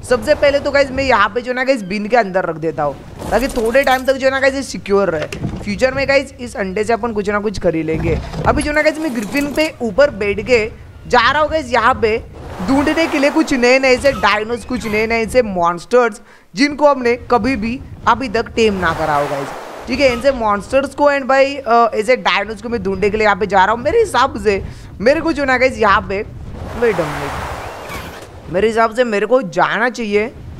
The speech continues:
Guys यहाँ पे desert में, and वहाँ पे मेरे को मिल जाएगा कोई ना कोई ओपी सा Dino। Pugnatian boss beast terminal क्या होता है यार?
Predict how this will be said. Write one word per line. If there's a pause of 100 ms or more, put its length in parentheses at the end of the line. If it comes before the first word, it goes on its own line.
(280)
Guys
यहाँ
पे (1200)
desert
में,
and
वहाँ
पे
मेरे
को
मिल
जाएगा
कोई
ना
कोई
ओपी
सा
Dino।
Pugnatian (960)
boss
beast
terminal
क्या
होता
है
यार?